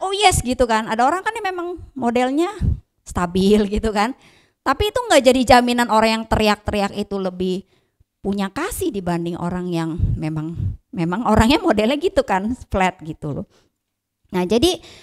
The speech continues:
semua balik lagi, eh, intinya apakah orang itu punya kasih atau enggak gitu kan. Di sini dikatakan kasih itu apa dan lain sebagainya itu disebutkan sabar,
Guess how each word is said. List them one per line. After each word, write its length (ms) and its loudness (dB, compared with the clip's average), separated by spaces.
semua 280 4
balik 280 4
lagi, 320 2
eh, 600 4
intinya 400 2
apakah 460 -4
orang 240 -4
itu 180 -10
punya 240 -8
kasih 400 -6
atau 140 -10
enggak 320 -8
gitu 180 -16
kan. 240 -6
Di 80 -8
sini 160 0
dikatakan 560 -2
kasih 480 -4
itu 240 4
apa 400 0
dan 160 -2
lain 160 -2
sebagainya 400 -4
itu 80 0
disebutkan 480 -6
sabar, 800 0